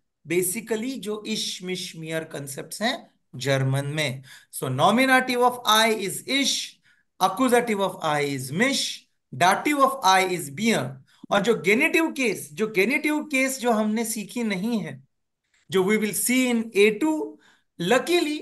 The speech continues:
ich की genitive case आपको आती है, क्योंकि genitive बोलता है possession,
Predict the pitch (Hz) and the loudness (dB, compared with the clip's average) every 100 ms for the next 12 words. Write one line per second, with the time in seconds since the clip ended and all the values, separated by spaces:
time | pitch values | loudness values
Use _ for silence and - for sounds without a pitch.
0 | - - 311 - 349 294 285 277 285 - | -8 -4 -2 -2 -4 -2 -2 -4 -6 -2
1 | 262 247 240 - 220 147 - 170 131 - | 0 0 -2 2 2 2 -4 -6 -6 -10
2 | - _ - 208 262 185 139 208 294 302 | -18 _ -6 -2 -2 -4 2 2 2 -2
3 | 311 285 226 226 240 262 262 202 180 254 | -2 -2 0 0 0 -2 0 -4 0 -2
4 | - 156 | -2 -6